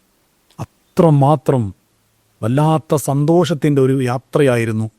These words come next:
അബ്ദുല്ലാ അൽ മുസനി റളിയല്ലാഹു അൻഹുവിൻ്റേത്. അവരിങ്ങനെ പറഞ്ഞു, അബ്ദുല്ലാഹ് ബിൻ മസ്ഊദ് റളിയല്ലാഹു അൻഹു, "ഇവരെക്കാൾ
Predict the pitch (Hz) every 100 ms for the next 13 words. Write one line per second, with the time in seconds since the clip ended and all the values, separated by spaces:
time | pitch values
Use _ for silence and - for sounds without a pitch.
0 | _ _ - 117 113 123 135 117 113 113
1 | 117 117 - 110 117 117 113 107 110 104
2 | 110 101 98 101 _ _ _ _ - 113
3 | 123 131 139 131 131 135 110 - _ _
4 | _ _ _ - 117 117 143 143 139 123
5 | 147 139 139 139 135 127 120 110 110 _
6 | _ _ - 110 123 117 131